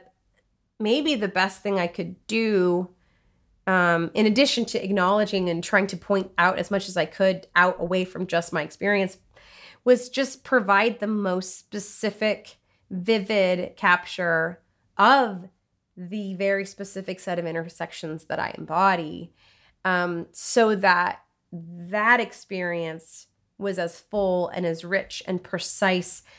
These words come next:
and vivid for anyone that would pick up the book, so that, that there would at least be the experience of entering very deeply, um,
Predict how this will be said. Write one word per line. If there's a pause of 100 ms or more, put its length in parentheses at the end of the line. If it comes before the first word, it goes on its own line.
(140)
and
vivid (220)
for
anyone
that
would
pick
up
the
book,
so
that, (380)
that
there
would
at
least
be
the
experience
of
entering (340)
very
deeply, (320)
um,